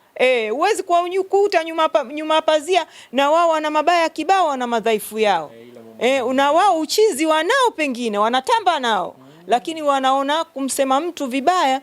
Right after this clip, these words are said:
Speaker 2: Mm.
Speaker 1: ndio kama vile ndio ustaarabu.
Speaker 2: Mm.
Speaker 1: Usiuze gazeti kwa kumtangaza mtu vibaya,
Speaker 2: Kabisa.
Speaker 1: kwa kumsema mtu vibaya.
Speaker 2: Mm.
Speaker 1: Sio kashfa, sio kitu kizuri.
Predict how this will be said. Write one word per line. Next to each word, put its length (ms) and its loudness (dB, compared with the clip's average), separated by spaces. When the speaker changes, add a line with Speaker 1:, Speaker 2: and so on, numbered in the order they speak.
Speaker 2:
Mm. 60 -20
Speaker 1:
ndio 180 0
kama 280 -2
vile 540 0
ndio 300 2
ustaarabu. 920 -2
Speaker 2:
Mm. 80 -6
Speaker 1:
Usiuze 680 0
gazeti 600 0
kwa 220 -4
kumtangaza 640 -4
mtu 220 -8
vibaya, 540 -4
Speaker 2:
Kabisa. 400 -20
Speaker 1:
kwa 120 0
kumsema 500 -2
mtu 280 -4
vibaya. 540 0
Speaker 2:
Mm. 60 -14
Speaker 1:
Sio 180 -2
kashfa, 420 -2
sio 160 -6
kitu 220 -14
kizuri. 440 -8